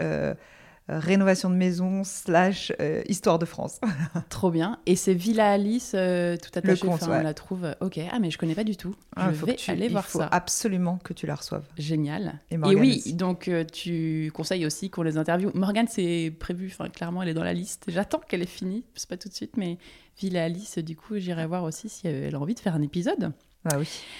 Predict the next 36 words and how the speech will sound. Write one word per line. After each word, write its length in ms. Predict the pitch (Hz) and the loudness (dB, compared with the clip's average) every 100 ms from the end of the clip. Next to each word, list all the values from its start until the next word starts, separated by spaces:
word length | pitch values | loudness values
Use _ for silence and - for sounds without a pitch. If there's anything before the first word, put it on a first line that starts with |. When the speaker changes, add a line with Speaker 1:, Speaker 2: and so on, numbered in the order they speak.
| - - | -12 4
Speaker 2:
Alors, 240 | 196 170 | 6 6
j'ai 160 | 170 190 | 4 0
dix 160 | 240 | 0
petites 300 | 277 226 - | 0 -2 0
questions 280 | 202 196 226 | 0 2 2
rapides 300 | 185 180 226 | 2 -2 -4
pour 140 | - | -4
toi. 180 | - 135 - | -4 -6 -4
Speaker 1:
Vas-y. 280 | - 175 147 - _ _ _ | -2 0 -2 -14 _ _ _
Speaker 2:
Maison 240 | 214 233 427 | 6 6 6
ou 60 | 233 | 6
appartement ? 480 | 180 208 180 156 - - - - - - _ - | 4 2 -2 -4 -6 -18 -20 -20 -20 -20 _ -2
Speaker 1:
Euh, 80 | 147 | 6
maison. 240 | 233 208 - _ - - - | 6 6 -2 _ -20 -14 -8
Speaker 2:
Ouais, 140 | 139 | -4
maintenant, 300 | 143 151 170 165 - | -2 -2 -4 -6 -2
t'as 80 | |
Speaker 1:
Mais 120 | 185 185 | 2 4
Speaker 2:
passé 120 | 175 | 2
le 80 | 160 | 0
cap. 260 | 165 - - - - - | -4 0 -2 -2 -14 -2
Speaker 1:
mais 140 | 185 190 | 2 4
j'aime 260 | 185 185 | 4 4
beaucoup 240 | 185 202 240 | 4 2 2
les 100 | 196 | 2
appartements. 400 | 175 165 151 - | 0 -4 -10 -6
Speaker 2:
Ouais. 280 | 185 175 214 - _ - | -2 -2 -2 -12 _ 0
Speaker 1:
Ouais. 160 | 170 - - - | 0 0 -14 -14
Speaker 2:
Tu 80 | - | -6
trouves 180 | 196 - | -6 0
que 80 | |
la 100 | 185 | 0
vie 160 | 175 214 | 0 -2
est 40 | |
différente, 420 | 180 180 180 202 - | -6 -4 -4 -4 -6
euh, 640 | 180 170 170 170 170 175 | -6 -4 -4 -6 -6 -8